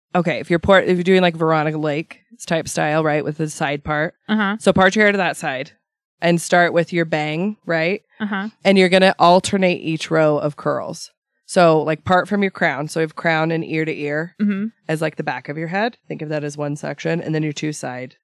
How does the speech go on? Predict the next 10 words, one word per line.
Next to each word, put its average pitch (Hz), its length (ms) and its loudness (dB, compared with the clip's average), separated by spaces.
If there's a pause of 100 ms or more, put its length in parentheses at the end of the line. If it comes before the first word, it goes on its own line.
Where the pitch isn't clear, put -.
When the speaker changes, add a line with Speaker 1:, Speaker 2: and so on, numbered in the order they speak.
(120)
Speaker 1:
sections. 190 640 -6 (500)
So - 140 -2
you 175 60 4
take 180 300 0
your 175 100 2
first 185 760 2 (280)
thing 180 220 0
of 165 80 0
your 165 120 0
bang 165 480 -4